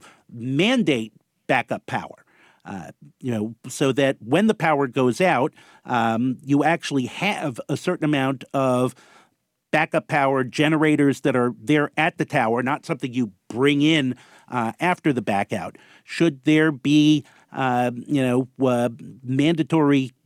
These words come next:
uh, backup power in the underlying wireline network, the, those fiber lines that take the calls from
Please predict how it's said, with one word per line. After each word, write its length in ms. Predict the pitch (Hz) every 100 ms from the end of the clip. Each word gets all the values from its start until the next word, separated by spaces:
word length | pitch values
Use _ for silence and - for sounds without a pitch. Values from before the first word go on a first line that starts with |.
| 135
uh, 220 | 143 135 135 - _ _ _ _
backup 420 | 143 151 - 147 -
power 460 | 160 147 147 135 143
in 400 | 147 147 147 110
the 300 | 143 143 135 - _ _ _ 147
underlying 800 | 170 165 151 147 151 143 131
wireline 800 | 104 117 135 147 139 139 135 123 -
network, 400 | 143 240 143 101 -
the, 180 | 110 113 -
those 240 | 127 110
fiber 380 | - 156 160 147
lines 320 | 135 127 113
that 160 | 113 -
take 320 | 190 - -
the 60 |
calls 320 | - 139 123 -
from 500 | - 156 156 151